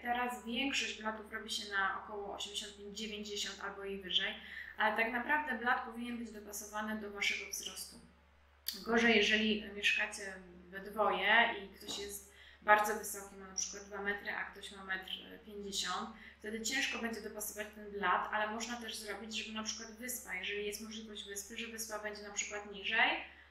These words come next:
albo wyżej, a reszta szafek będzie na innej wysokości. Oczywiście wszystko zależy od tego, czy zamawiacie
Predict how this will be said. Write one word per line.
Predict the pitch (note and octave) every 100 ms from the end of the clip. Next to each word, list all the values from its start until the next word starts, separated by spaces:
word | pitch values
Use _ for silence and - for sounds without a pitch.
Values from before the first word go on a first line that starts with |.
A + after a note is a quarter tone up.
| -
albo | - A3 A3+ A3
wyżej, | G#3+ - C#4+ -
a | A3+
reszta | A#3 A#3 A3+
szafek | A3+ A3+ A3+ A3 G#3+
będzie | G#3 G#3+ G#3
na | G#3
innej | G3+ G#3 G3
wysokości. | G3 F#3+ F#3 F3 - - G#3+
Oczywiście | G#3 A#3 C#4 C#4
wszystko | - - B3
zależy | A#3 A#3 B3 A#3
od | A3
tego, | - G3+ G3+ A3+ - - - - - -
czy | - A3+
zamawiacie | A#3 A3+ A3+ B3 B3 - A#3